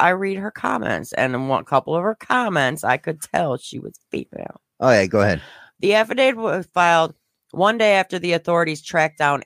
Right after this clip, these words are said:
Speaker 1: eight girls who had been under Bateman's care, but were placed in state custody in Arizona.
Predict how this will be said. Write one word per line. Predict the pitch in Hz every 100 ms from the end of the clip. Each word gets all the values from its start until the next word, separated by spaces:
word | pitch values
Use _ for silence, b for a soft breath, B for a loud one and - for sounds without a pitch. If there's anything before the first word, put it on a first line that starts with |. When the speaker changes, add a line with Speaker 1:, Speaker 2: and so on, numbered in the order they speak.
| 160
Speaker 1:
eight | 208 -
girls | 165 143 127 -
who | 170
had | 151 151
been | 151 135
under | 151 170 202
Bateman's | 156 147 123 139 135
care, | - 160 139 110 - b b b
but | 180
were | 180 180
placed | - 170 185 -
in | 185
state | - - 170 -
custody | - 175 - 156 143
in | 131 -
Arizona. | 135 131 117 131 127 76